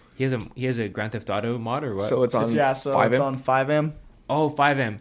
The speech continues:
Speaker 2: We use five M, and it's, like, a lobby that he has built. So he has a regular lobby built right now. They
Speaker 3: So
Speaker 2: just
Speaker 3: you
Speaker 2: built
Speaker 3: can
Speaker 2: a
Speaker 3: pur-, yeah.
Speaker 2: whitelist lobby.
Speaker 3: And you can bur-, purchase, like, a prio, so you get priority to get in, like, quicker, 'cause
Speaker 2: It's, like,
Speaker 3: that
Speaker 2: two hundred
Speaker 3: got, yeah,
Speaker 2: bucks.
Speaker 3: that queue, that queue's
Speaker 2: There's a
Speaker 3: fucking
Speaker 2: bitch.
Speaker 1: They call it a train?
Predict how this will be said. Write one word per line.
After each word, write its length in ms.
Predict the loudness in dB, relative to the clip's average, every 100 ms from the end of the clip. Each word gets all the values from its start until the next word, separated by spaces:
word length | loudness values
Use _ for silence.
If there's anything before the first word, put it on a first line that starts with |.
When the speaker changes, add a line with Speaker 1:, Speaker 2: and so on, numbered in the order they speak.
| -8 4
Speaker 2:
We 80 | 8
use 180 | 8
five 220 | 8 10 10
M, 160 | 10
and 100 | 10
it's, 160 | 8 6
like, 100 | 4
a 60 |
lobby 400 | 6 6 6 6
that 140 | 4 4
he 180 | 2 2
has 180 | 2
built. 280 | 4 4 6
So 100 | 6
he 80 | 8
has 160 | 10 10
a 60 |
regular 380 | 10 8 6 6
lobby 260 | 8 8 6
built 220 | 6 6
right 160 | 6 6
now. 180 | 8
They 140 | 6 4
Speaker 3:
So 60 |
Speaker 2:
just 100 | 4
Speaker 3:
you 40 | 4
Speaker 2:
built 140 | 4
Speaker 3:
can 120 | 6
Speaker 2:
a 20 | 8
Speaker 3:
pur-, 120 | 8
yeah. 120 | 8
Speaker 2:
whitelist 260 | 4 0 2
lobby. 300 | 2 4 2
Speaker 3:
And 80 | -2
you 80 |
can 200 | -2 -2
bur-, 120 | 0 -2 -2
purchase, 340 | -4 -2 -2
like, 160 | -2 -2
a 60 | 0
prio, 440 | 4 6 6 4
so 120 | 0
you 80 | 0
get 120 | 0
priority 520 | 2 2 4 2 0
to 80 | -2
get 180 | 0 2
in, 160 | 2 2
like, 220 | 0 0
quicker, 380 | -2 -2 -2 -4
'cause 320 | -6 -10 -18 _ _ _
Speaker 2:
It's, 120 | -4 -2
like, 100 | 0
Speaker 3:
that 60 |
Speaker 2:
two 60 | 0
hundred 200 | -2 0
Speaker 3:
got, 80 | 0
yeah, 80 | 0
Speaker 2:
bucks. 100 | 2
Speaker 3:
that 200 | 2 0
queue, 440 | -2 0 2 -2 -4
that 240 | 0 0 -2
queue's 320 | -6 -6 -2
Speaker 2:
There's 200 | -2 0
a 60 | -2
Speaker 3:
fucking 220 | -2 -4 -2
Speaker 2:
bitch. 640 | -2 -4 -6 -6 -6 -4
Speaker 1:
They 80 | -2
call 200 | -2 -4
it 60 |
a 20 |
train? 380 | -4 -6 -6 -8